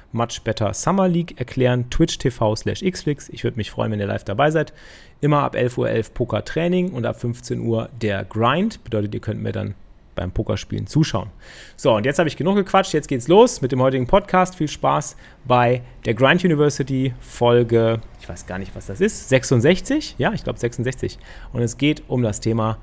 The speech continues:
Handranges und Kombinatorik. Viel Spaß. Mal. Einen wunderschönen guten Morgen. Jetzt geht's los mit der heutigen Grind University. Wir haben bereits Kurs fünf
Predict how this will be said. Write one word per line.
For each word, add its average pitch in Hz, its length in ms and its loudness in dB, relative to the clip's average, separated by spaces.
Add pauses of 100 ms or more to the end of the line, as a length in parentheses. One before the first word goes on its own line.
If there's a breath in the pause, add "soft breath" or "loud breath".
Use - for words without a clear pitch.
(200 loud breath)
Handranges 139 720 0
und 135 260 -8
Kombinatorik. 104 760 -6
Viel 127 200 -4
Spaß. - 420 -6 (260)
Mal. 117 160 -10 (260)
Einen 240 280 0
wunderschönen 214 540 -6
guten 190 260 -8
Morgen. 175 400 -4
Jetzt 175 280 -8
geht's 160 280 -8
los 160 440 -8
mit 127 460 -10
der 131 180 -4
heutigen 135 460 -8
Grind 165 380 -6
University. 131 720 -10 (340 loud breath)
Wir 175 480 -4 (160)
haben 180 460 -4
bereits 139 500 -6
Kurs - 360 -8
fünf - 540 -8